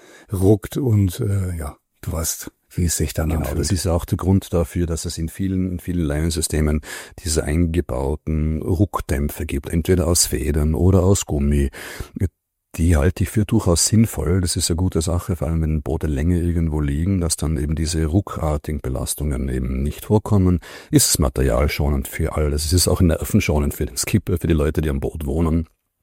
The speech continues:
Speaker 2: Ganz klar. Genau. Also das ist schon mal, schon mal was Wichtiges.
Speaker 1: Ja, und da kommt man natürlich dann auch zu dem Thema, wo ich jetzt denken würde, okay, wenn man bei normalen Bedingungen festmacht,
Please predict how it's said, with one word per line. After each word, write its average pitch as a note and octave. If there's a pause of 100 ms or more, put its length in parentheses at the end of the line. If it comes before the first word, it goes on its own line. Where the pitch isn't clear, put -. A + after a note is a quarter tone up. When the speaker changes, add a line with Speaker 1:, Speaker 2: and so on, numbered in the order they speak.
(320)
Speaker 2:
Ganz -
klar. F2+ (640)
Genau. D#2+ (180)
Also G2+
das F2
ist -
schon A2+
mal, G2+
schon G2
mal F#2
was D#2+
Wichtiges. A2 (960)
Speaker 1:
Ja, G#2+
und A2
da A#2+
kommt C#3+
man C3
natürlich C3
dann B2
auch A2+
zu -
dem G#2
Thema, G#2+
wo A2
ich G2
jetzt -
denken A2
würde, A2
okay, G#2
wenn F#2
man G2
bei G2
normalen G2
Bedingungen G#2
festmacht, -